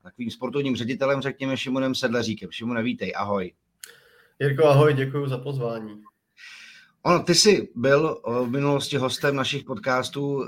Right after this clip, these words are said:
Speaker 1: kde jsi zejména samozřejmě se snažil hypovat Utah Jazz a, a věřit jim, ale teď jsem tě, eh, pozval do tohohle podcastu zejména, eh, kvůli tvé nové funkci a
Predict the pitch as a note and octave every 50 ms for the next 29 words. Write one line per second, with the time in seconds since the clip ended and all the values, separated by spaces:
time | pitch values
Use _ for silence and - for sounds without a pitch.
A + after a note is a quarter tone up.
0 | A#2+ A#2 A2 A2+ A#2 A#2 - B2+ A#2 A#2+ A#2+ A#2+ A#2+ A#2+ B2 A#2+ A#2+ A#2 - A#2+
1 | A#2 A#2+ A2+ A#2+ A#2+ B2 A#2 A#2+ B2+ A#2 - - A#2+ A2+ G2+ A#2 A#2+ A#2 A2 G#2
2 | A2 A2 G#2+ A2 A#2+ A#2+ B2 B2 A#2 - - A2+ - A#2 A#2 - C3 B2 A2+ G#2+
3 | - A#2 A2+ B2 C3 - - - - G#2 G#2+ G#2+ G#2+ - G#2+ A2 A2+ G#2+ A2 A2
4 | A2 B2 A2+ - - C3 A#2 A#2 C3+ C#3 - - - - - - G#2 A#2+ C#3 D3+
5 | D#3+ D#3+ - E3+ E3 - - - F#3 F3+ F3 F#3+ F#3+ F3 F3 - D3 D3+ D3+ -
6 | - D#3+ D3+ C#3+ D#3+ D#3 D#3+ D#3 D#3+ D#3 D#3 E3 D#3+ D#3+ D#3 - - D#3 D#3 D#3
7 | D#3 - E3+ D#3+ D3 D3+ D3 D3+ D3+ D#3 D#3 D#3 D#3 D#3 D#3 D3+ - _ _ _
8 | _ - B2+ C3 C3 C3 C3 C3 C3 B2 A#2 A2+ _ _ _ _ _ - D3+ F#3
9 | F#3+ F#3 F#3+ F#3+ F#3+ F#3 F#3+ G3+ G#3 G3+ - C3 A#2+ A2 - - B2+ C3 C#3+ C#3+
10 | _ _ _ - _ _ _ - B2 C3 C3+ C3+ C3+ -